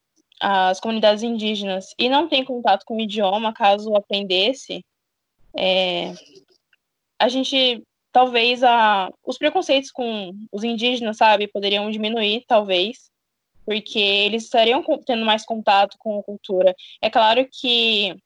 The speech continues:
eu entendi o que o Fetiá falou sobre ser, ter coisas pessoais, é, mas eu acho que talvez se tivesse uma educação para as pessoas conseguirem se comunicar em si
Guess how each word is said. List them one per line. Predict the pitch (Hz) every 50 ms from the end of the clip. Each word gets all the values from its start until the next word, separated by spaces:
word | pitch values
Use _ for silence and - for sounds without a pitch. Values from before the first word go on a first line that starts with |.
| _
eu | - 202 220
entendi | 233 220 269 247 254 262 233 226 233
o | 233 226
que | - - 233 220 214 214 208 196 196 196 -
o | 196
Fetiá | - - 214 208 - 220 196 202 202
falou | - - 202 190 185 185 196 220 277 269 _ _ _ _ _ _ _ _ _ _ _ _ _ _
sobre | - - - 208 196 185 190 196 202 196 190 185 180 190 196 - _
ser, | - - 214 220 220 _ _
ter | - - 226 226
coisas | - 240 220 220 214 220 220
pessoais, | - 220 226 220 - 240 208 190 180 185 196 226 285 285 - - _ _ _ _ _ _ _ _ _ _ _ _ _ - - _ _ - _ _ - - -
é, | - 208 202 202 202 196 202 - - - _ _ _ -
mas | - - 220 220 226 226
eu | 214
acho | 226 254 - -
que | - 240
talvez | 247 254 233 226 220 208 226 220
se | - - 240 220 214 208 196 180 165 160 180 _ _ _ _ _ _ _ _ _ _ _ _ _ - _ _ _
tivesse | - - 311 247 262 254 302 -
uma | 302 277 262 262
educação | 254 262 269 - 311 330 320 - - 302 247 226 202 202 214 -
para | 247 226 214
as | 220 214
pessoas | - 262 254 277 262
conseguirem | - 269 277 - 277 240 254 254 269
se | 269 294 269
comunicar | 277 294 262 254 262 269 277 - - 240 233 233
em | 247 269
si | 262 - _ _ - 233 220 226 269 285